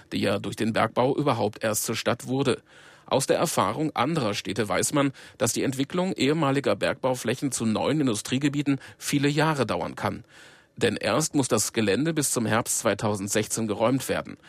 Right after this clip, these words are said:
Vor zweitausendzwanzig wird wohl in Marl nichts passieren. Ministerpräsidentin Hannelore Kraft sagte auch heute wieder ihre Unterstützung zu. Das Land N R W hat eine Machbarkeitsstudie in Auftrag gegeben.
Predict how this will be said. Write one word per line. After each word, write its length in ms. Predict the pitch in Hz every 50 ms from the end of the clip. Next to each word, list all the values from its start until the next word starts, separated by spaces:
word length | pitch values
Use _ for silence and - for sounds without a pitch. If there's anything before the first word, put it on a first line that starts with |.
| - - - - -
Vor 300 | - - - 123 143 151
zweitausendzwanzig 1200 | - - - 123 113 113 - 110 107 101 - 92 - - - 92 101 117 117 - 143 139 135 -
wird 180 | 120 117 113 -
wohl 120 | 104 101
in 100 | 104 107
Marl 260 | 110 113 107 107 113 113
nichts 260 | 113 110 107 - -
passieren. 540 | - 131 - - - 131 127 110 101 69 - - _ _ _ _ _ - - - - - _
Ministerpräsidentin 1080 | - 117 135 165 170 - 202 - - 165 143 143 123 110 92 92 - - - 165 139
Hannelore 420 | 123 120 127 117 113 113 107 110 101
Kraft 400 | - - 98 127 139 - - -
sagte 320 | 117 120 - - - -
auch 220 | - 107 - -
heute 260 | 131 131 170 - 143 135
wieder 160 | 139 147 127
ihre 220 | 117 143 135 139
Unterstützung 680 | 131 123 147 160 147 - - 185 175 - - 107 95 110
zu. 280 | - - 90 - - - - - - - - - -
Das 180 | - 87 - -
Land 220 | 92 104 123 123
N 100 | - 120
R 180 | 120 104 104 104
W 220 | 107 113 143 156
hat 140 | 143 143 -
eine 200 | - 101 131 143
Machbarkeitsstudie 920 | 147 151 156 143 - 113 107 - - - - - - - 117 117 113 113 110
in 100 | 107 101
Auftrag 440 | - - 95 92 - - 101 101 -
gegeben. 400 | 104 95 113 110 85 95 95